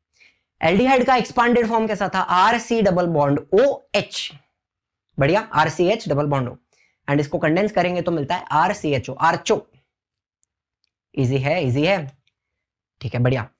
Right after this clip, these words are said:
फिर हमने लिया कीटोन। कीटोन का एक्सपैंडेड जनरल फॉर्मूला आरसीआर डबल बॉन्ड O।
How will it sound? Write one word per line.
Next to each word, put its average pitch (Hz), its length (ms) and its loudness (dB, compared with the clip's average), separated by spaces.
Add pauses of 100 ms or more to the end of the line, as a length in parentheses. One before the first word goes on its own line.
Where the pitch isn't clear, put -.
(220)
फिर 180 120 4
हमने 185 180 2
लिया 180 340 0 (140)
कीटोन। 135 460 -2 (160)
कीटोन 240 460 2
का 156 220 0 (300)
एक्सपैंडेड 175 580 0
जनरल 151 340 -2
फॉर्मूला 127 440 -4 (480)
आरसीआर 208 840 2
डबल 156 280 0
बॉन्ड 151 300 0
O। 180 160 -2